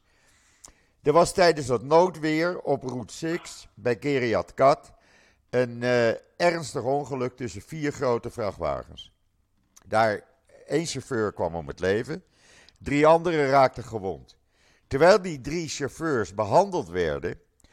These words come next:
werden hun vrachtwagens geplunderd. Er zijn video's van. Ik heb ze online gezet. Ja, dat zijn dingen die, die zijn hier nooit voorgekomen. Het lijkt wel complete anarchie hier.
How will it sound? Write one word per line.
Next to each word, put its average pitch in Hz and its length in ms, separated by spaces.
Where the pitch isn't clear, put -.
werden 202 360
hun 190 160
vrachtwagens 135 880
geplunderd. 82 680
Er 135 80
zijn 190 180
video's 202 480
van. 80 200
Ik - 60
heb 160 100
ze 180 120
online 180 360
gezet. 101 380
Ja, 113 140
dat 113 160
zijn 117 200
dingen 117 260
die, 117 260
die 120 120
zijn 127 260
hier 117 200
nooit 123 260
voorgekomen. 151 840
Het 156 200
lijkt 147 260
wel 113 160
complete 107 800
anarchie 107 600
hier. 92 360